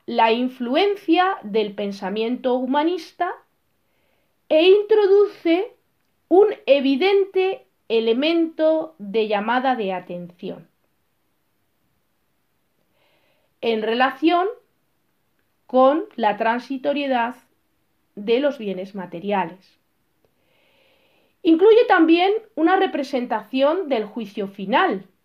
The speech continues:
y un fragmento de la Vulgata, transcrito en una tipografía que no era frecuente en las Biblias en latín, ya fueran manuscritas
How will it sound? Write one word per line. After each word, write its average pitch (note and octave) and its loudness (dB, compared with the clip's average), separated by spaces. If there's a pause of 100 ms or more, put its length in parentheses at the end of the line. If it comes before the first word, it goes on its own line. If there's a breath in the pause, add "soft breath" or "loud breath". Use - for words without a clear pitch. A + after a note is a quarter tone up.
(1000 soft breath)
y D4 2
un A4 4
fragmento G4 -2
de F#4 0
la A3+ 2
Vulgata, F#3 -6 (760)
transcrito D#4+ -4 (160)
en B3+ 0
una G4 0
tipografía E4 0 (640)
que D4 2
no F4+ 2
era A4 2
frecuente E4 -2
en G3 -2
las G3 -4
Biblias G#3 -8
en F#3 -10
latín, E3+ -12 (1080)
ya B3+ 0
fueran A3 0
manuscritas E4 -2